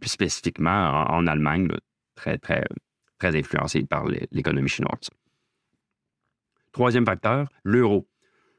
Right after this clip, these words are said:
L'euro a rebondi f-, euh, fortement après avoir atteint son plus bas niveau en septembre. En, le vingt-sept septembre, on pouvait acheter un euro pour quatre-vingt-dix, quatre-vingt-quinze dollars U S, zéro point quatre-vingt-quinze dollars U S, bien sûr.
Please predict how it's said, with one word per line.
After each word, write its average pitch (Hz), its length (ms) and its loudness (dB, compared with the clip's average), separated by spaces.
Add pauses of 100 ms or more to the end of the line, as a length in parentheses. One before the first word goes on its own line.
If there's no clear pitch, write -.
L'euro 135 460 4
a 110 160 4
rebondi 117 680 4
f-, - 240 -6
euh, 95 260 -2
fortement 107 600 2
après 95 280 -2
avoir 92 300 2
atteint 87 180 2
son 85 320 -2
plus 113 260 2
bas 107 220 2
niveau 104 260 4
en 98 100 2
septembre. 113 520 2 (260)
En, 104 160 2
le 110 140 4
vingt-sept 185 400 0
septembre, 139 480 2
on 104 40 2
pouvait 101 220 2
acheter 110 460 0
un 95 160 4
euro 98 340 4
pour 104 240 0
quatre-vingt-dix, 110 920 0 (220)
quatre-vingt-quinze 139 640 2
dollars 101 320 4
U 92 220 4
S, 85 100 -4
zéro 107 220 2
point 107 160 2
quatre-vingt-quinze 95 540 2
dollars 85 240 2
U 76 120 2
S, 85 100 -2
bien 90 120 -4
sûr. - 160 -12